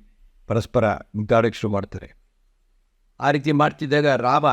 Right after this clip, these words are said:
ಒಂದು ಮರದ ಹಿಂದೆ ನಿಂತ್ಕೊಂಡು ನೋಡ್ತಿರ್ತಾನೆ, ಬಾಣ ಯಾವಾಗ ಬಿಡ್ಬೇಕು ಅಂತ.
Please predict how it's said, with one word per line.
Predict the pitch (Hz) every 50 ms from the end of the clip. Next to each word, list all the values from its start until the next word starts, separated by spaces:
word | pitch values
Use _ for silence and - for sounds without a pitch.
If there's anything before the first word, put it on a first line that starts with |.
| 113 113 123 135 - - -
ಒಂದು | 120 120 127 117
ಮರದ | 110 113 123 139 131
ಹಿಂದೆ | 147 139 131 135 131
ನಿಂತ್ಕೊಂಡು | 127 113 - - - 135 120
ನೋಡ್ತಿರ್ತಾನೆ, | 117 120 113 - - 110 - 120 104 95
ಬಾಣ | 92 101 110 120 123
ಯಾವಾಗ | 120 113 107 117 117
ಬಿಡ್ಬೇಕು | 107 107 113 107 104 101 - -
ಅಂತ. | 95 90 -